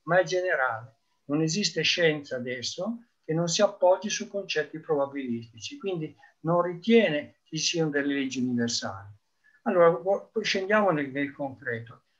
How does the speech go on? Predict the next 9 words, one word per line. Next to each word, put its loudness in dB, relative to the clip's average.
Allora, 4
quando 2
voi, 6
noi 0
sentiamo 0
qualcuno 0
che 0
dice 0
un'affermazione 0